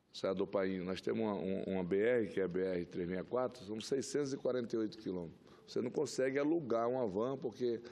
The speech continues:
a si-, a situação da estrada é tão precária que, é, as pessoas têm medo de, de rodar. Aí pegamos dois carros, um, duas caminhonetes traçadas e fomos até Cruzeiro do Sul. Mas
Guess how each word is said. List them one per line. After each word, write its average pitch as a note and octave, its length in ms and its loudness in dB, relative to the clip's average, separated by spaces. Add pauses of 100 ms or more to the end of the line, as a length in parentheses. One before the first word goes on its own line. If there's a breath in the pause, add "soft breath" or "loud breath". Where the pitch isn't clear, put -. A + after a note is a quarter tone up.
(280 loud breath)
a G#2 140 -2
si-, - 220 -6
a G#2+ 100 0
situação C#3 460 0
da C#3+ 100 0
estrada G#2+ 480 -2 (100)
é G#2+ 60 -2
tão A3 280 -2
precária C3 600 0
que, B2+ 360 -4 (560 loud breath)
é, G#2+ 480 2
as G2 100 -4
pessoas A#2+ 420 0
têm D#3+ 140 0
medo C#3 340 2
de, G#2 200 0
de F#2+ 220 -6
rodar. F2 360 -4 (160)
Aí D#3 340 0 (600 loud breath)
pegamos A#2 420 0
dois A2+ 220 0
carros, B2 360 0
um, F#2+ 380 -8 (160)
duas G2+ 240 -4
caminhonetes G#2 560 0
traçadas A2 600 0 (840)
e B2 140 0
fomos A#2+ 280 0
até A#2+ 240 2
Cruzeiro B2 360 0
do C3+ 100 0
Sul. F#2 300 -4 (520 loud breath)
Mas F3 440 -2